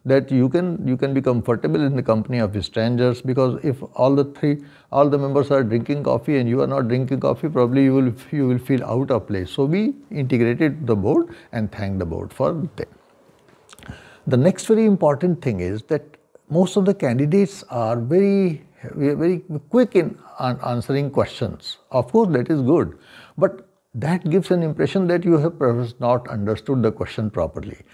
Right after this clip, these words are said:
So let them ask a question and give some consideration, some pause should be there. You give some seconds to think over the question, what the question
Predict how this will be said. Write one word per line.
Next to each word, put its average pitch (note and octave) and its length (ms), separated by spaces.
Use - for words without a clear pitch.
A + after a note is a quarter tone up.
So - 320
let D3 340
them E3 220
ask - 360
a C3 60
question G3+ 640
and F3+ 380
give A#3 260
some A#3 480
consideration, A2+ 800
some G3 380
pause B2 340
should A#2 300
be G#2+ 100
there. G2 340
You F3 220
give G3 220
some G3+ 600
seconds E3+ 680
to - 140
think G3+ 220
over B2 220
the A2 160
question, B2 420
what D3 220
the C3 80
question A#2+ 460